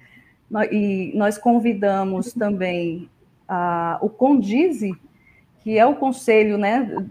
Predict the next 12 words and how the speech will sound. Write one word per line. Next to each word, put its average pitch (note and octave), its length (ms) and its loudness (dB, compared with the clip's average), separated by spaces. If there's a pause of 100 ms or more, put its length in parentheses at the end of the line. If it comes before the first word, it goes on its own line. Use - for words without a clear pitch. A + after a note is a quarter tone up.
ah, F#3 500 -2 (320)
do G3 140 0
governo B3 400 2
federal G3+ 540 2
que G#3 100 -8
dialoga F#3+ 460 0
a - 20 -6
saúde F#3+ 340 -2
indígena F#3 460 -4
com G3+ 180 -4
os F#3+ 80 -4
indígenas. G#3 800 -8